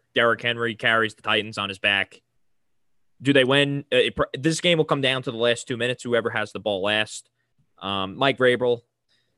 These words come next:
it is what it is. He's not my favorite coach, um, from a decision-making standpoint. But, yeah, I think Derrick Henry is, I, I don't see the Colts stopping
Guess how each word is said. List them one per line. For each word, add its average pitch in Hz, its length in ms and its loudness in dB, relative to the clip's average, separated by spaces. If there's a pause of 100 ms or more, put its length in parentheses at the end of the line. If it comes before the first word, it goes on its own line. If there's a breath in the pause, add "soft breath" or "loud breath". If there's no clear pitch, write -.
(280)
it 110 100 -8
is 107 120 -4
what 110 100 -2
it 98 80 -4
is. 101 200 -4
He's 104 160 -18
not 107 160 -4
my 98 120 -4
favorite 98 360 -8
coach, - 480 -10 (160)
um, 87 460 -12 (800)
from 104 140 -8
a 92 40 -14
decision-making 147 680 -6
standpoint. 143 500 -8
But, 113 140 -2
yeah, 107 160 0
I 107 80 -2
think 131 280 -4
Derrick 123 280 2
Henry 110 320 -4
is, 95 280 -10
I, 110 280 -2
I - 20 -2
don't 120 160 -6
see 131 100 -8
the 113 80 -6
Colts 107 300 -8
stopping 95 460 -8